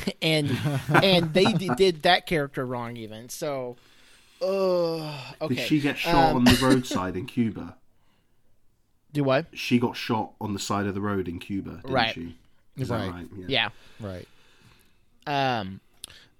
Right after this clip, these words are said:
Speaker 1: so with the assassination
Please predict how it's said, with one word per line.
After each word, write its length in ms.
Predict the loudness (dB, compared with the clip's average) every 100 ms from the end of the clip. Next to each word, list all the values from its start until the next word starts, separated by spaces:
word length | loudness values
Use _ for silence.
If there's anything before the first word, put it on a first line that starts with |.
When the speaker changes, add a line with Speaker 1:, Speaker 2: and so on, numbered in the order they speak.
| -14
Speaker 1:
so 680 | -4 2 6 6 4 2 -2 _ _ _ _ _ _ _ _ -20 _ _
with 600 | -4 2 4 4 2 -4 -18 _
the 260 | -6 -4 -2
assassination 1080 | 0 2 2 2 -2 -4 -6 -6 -6 -6